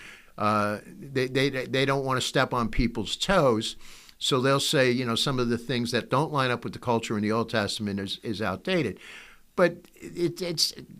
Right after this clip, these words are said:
it's the furthest thing from the truth. And, um, sad to say, I,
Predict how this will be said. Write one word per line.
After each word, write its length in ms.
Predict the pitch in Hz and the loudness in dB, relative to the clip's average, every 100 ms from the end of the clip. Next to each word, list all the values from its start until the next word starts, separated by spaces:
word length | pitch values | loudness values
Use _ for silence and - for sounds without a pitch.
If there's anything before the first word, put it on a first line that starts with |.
| - | -14
it's 160 | 143 | -10
the 100 | - | -6
furthest 600 | 165 - 233 262 262 233 - | -6 4 8 8 8 4 6
thing 200 | 202 190 | 4 4
from 200 | 170 143 | 0 0
the 80 | |
truth. 480 | - - 165 107 - | 0 2 2 0 -4
And, 460 | 135 127 131 120 92 | -4 -2 -2 -8 -8
um, 380 | 127 127 123 120 | -4 -2 -2 -2
sad 320 | - 175 202 | 4 4 4
to 80 | - | 0
say, 480 | - 175 170 165 123 | 2 4 6 4 2
I, 320 | 127 127 | -2 -2